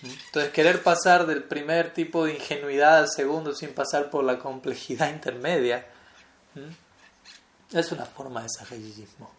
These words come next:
¿M? Y obviamente, como en el Gaudiya Vaishnavismo es un peligro, porque el Gaudiya Vaishnavismo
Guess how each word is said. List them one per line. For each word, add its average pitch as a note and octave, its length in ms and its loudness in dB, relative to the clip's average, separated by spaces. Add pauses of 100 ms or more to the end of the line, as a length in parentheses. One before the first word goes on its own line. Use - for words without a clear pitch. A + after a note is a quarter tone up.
(720)
¿M? B2+ 100 -20 (1500)
Y E3 40 -8
obviamente, F3+ 380 -2
como C3+ 240 -10
en C3 100 -8
el B2+ 120 -6
Gaudiya D3 320 4
Vaishnavismo C#3 560 -2
es C#3+ 180 -8
un C#3 80 -14
peligro, D3 420 -2
porque C3 280 -10
el B2 100 -10
Gaudiya C3+ 280 -2
Vaishnavismo C#3 580 -8